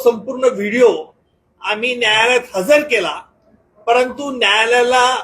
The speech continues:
आम्ही विनंती केलेली आहे की या व्हिडिओला कुठल्याही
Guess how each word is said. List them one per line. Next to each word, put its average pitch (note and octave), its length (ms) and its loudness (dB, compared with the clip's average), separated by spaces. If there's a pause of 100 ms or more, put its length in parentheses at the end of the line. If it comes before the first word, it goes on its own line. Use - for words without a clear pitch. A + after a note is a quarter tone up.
(140)
आम्ही A3 260 -4
विनंती B3+ 460 -2
केलेली A3+ 440 -2
आहे F#3 320 0 (960)
की B3 260 0
या A#3+ 280 4
व्हिडिओला A#3+ 880 0
कुठल्याही A#3 580 -2